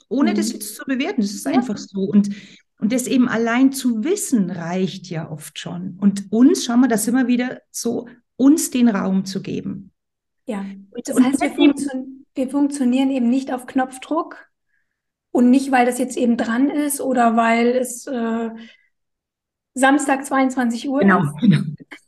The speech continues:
Speaker 1: Oder ja, mal wieder dran ist, genau.
Speaker 2: Mal wieder dran ist,
Speaker 1: Mhm.
Speaker 2: sondern wir brauchen diesen Raum, auch diesen, ja, diesen inneren Raum für uns, den wir uns geben müssen. Das heißt,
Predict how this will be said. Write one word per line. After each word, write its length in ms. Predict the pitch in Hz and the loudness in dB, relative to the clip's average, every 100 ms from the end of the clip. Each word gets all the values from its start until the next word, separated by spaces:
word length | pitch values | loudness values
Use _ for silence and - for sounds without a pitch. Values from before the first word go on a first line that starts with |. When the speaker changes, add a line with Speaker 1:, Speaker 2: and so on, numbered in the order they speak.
| - - | -4 2
Speaker 1:
Oder 240 | 190 190 | 2 2
ja, 140 | 190 226 | 4 6
mal 200 | 190 240 | 8 10
wieder 180 | 233 | 8
dran 280 | - - 214 | 6 2 4
ist, 220 | 180 - | 4 4
genau. 300 | 233 233 277 | 6 6 6
Speaker 2:
Mal 200 | 233 254 | 4 2
wieder 200 | 247 247 | 2 2
dran 280 | 247 262 240 | 0 -4 -4
ist, 240 | 311 311 - 208 | -6 -10 -10 2
Speaker 1:
Mhm. 500 | 208 - - - - | 4 4 -2 -16 -10
Speaker 2:
sondern 560 | 247 233 240 262 277 247 | -4 0 2 2 2 2
wir 100 | 247 | -2
brauchen 520 | 240 240 285 285 247 | -4 -4 -4 -4 -6
diesen 260 | 240 254 | -4 -6
Raum, 440 | 226 226 233 277 262 | -6 -4 -2 -2 -4
auch 120 | 240 - | -8 -10
diesen, 600 | 233 233 226 226 226 - _ _ _ _ _ _ _ _ _ _ _ _ | -6 -4 -4 -6 -12 -20 _ _ _ _ _ _ _ _ _ _ _ _
ja, 100 | 262 | -8
diesen 260 | 262 240 277 | -6 -6 -4
inneren 360 | 277 277 247 | -2 -2 -2
Raum 320 | 226 233 233 240 | -4 -4 -4 -4
für 200 | 262 247 | -6 -4
uns, 280 | 285 262 | -2 -2
den 200 | 285 240 | -2 -4
wir 100 | 240 | -4
uns 180 | 254 233 | -6 -8
geben 480 | - 254 269 233 214 233 | -6 -6 -4 -4 -2 -2
müssen. 320 | 240 - 220 | -2 -4 -8
Das 160 | 220 | -8
heißt, 360 | - 240 240 | -8 -4 -4